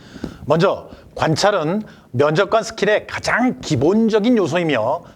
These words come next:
최종 평가를 위한 첫 단계라는 점을 명심해야 합니다. 면접이 진행되는 동안 지원자 행동의 모든 측면에 대해서 주의를 기울여야 합니다.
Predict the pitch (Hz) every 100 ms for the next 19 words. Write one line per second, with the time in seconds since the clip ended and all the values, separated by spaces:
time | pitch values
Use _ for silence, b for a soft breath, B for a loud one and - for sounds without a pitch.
0 | - - 247 240 208 - 247 240 226 202
1 | 170 190 - - 277 - 147 156 175 170
2 | 160 156 226 185 127 147 165 190 143 104
3 | 98 - - - _ _ B B B B
4 | - 131 160 180 220 254 202 208 196 202
5 | 160 165 123 143 190 B B B B -
6 | 175 180 202 190 233 254 208 220 175 98
7 | 127 165 240 277 277 254 226 220 214 196
8 | 156 147 196 208 - 147 151 185 247 -
9 | 156 175 190 147 127 123 147 101 85